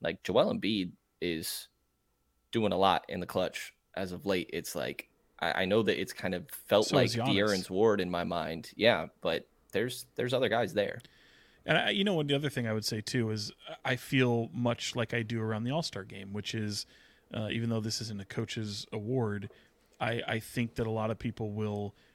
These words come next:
Speaker 2: feel that they have Sacramento represented in the All N B A team with Domantas Sabonis, and that will take away the need or the desire to represent the Kings in the All N B A team with De'Aaron Fox.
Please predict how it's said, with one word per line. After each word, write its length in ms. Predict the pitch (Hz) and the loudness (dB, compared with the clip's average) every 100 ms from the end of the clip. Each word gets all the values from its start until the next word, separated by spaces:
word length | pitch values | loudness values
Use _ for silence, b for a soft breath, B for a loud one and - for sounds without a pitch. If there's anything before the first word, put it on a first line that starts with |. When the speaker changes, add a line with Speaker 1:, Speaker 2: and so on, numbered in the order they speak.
| - | -20
Speaker 2:
feel 400 | - - 135 127 | -6 2 4 4
that 200 | 117 - | 0 -2
they 440 | 113 110 110 104 - _ | 0 0 0 -4 -8 _
have 260 | - 120 113 | -6 -4 -2
Sacramento 560 | - 113 - 110 107 104 | -2 -2 -2 -4 -4 -4
represented 640 | 107 104 107 107 104 104 | -4 -4 -6 -4 -6 -6
in 120 | 101 | -6
the 60 | 104 | -4
All 200 | 101 104 | -4 -2
N 80 | 101 | -4
B 160 | 104 | -4
A 80 | 104 | -6
team 400 | - 117 110 113 b b b _ | -6 -4 -4 -4 b b b _
with 180 | 113 - | -8 -6
Domantas 420 | 107 104 101 - | -4 -2 -4 -6
Sabonis, 540 | 98 104 120 147 - | -4 -4 -2 -4 -6
and 180 | - 110 | -8 -8
that 160 | 107 - | -6 -6
will 140 | 104 | -8
take 320 | - 110 101 - | -6 -8 -8 -8
away 500 | 104 104 104 101 98 b b b b b _ _ | -6 -4 -4 -4 -8 b b b b b _ _
the 160 | - 113 | -6 -2
need 540 | 107 117 113 107 101 - _ - | 2 4 4 0 -6 -14 _ -4
or 120 | 123 | -2
the 80 | 110 | -2
desire 480 | 104 104 107 107 104 | -4 -4 -2 -2 -2
to 200 | - 110 | -4 -6
represent 480 | 101 101 104 104 101 | -4 -6 -6 -8 -8
the 80 | 101 | -10
Kings 340 | - 110 104 | -6 -6 -4
in 80 | 104 | -6
the 80 | 101 | -4
All 160 | 101 | -4
N 80 | 101 | -6
B 160 | 101 101 | -6 -4
A 140 | 101 | -6
team 400 | 98 104 101 101 b b - | -6 -6 -6 -8 b b -8
with 220 | 107 - | -8 -6
De'Aaron 320 | 107 98 95 | -8 -8 -10
Fox. 480 | - - - - - | -10 -12 -12 -12 -14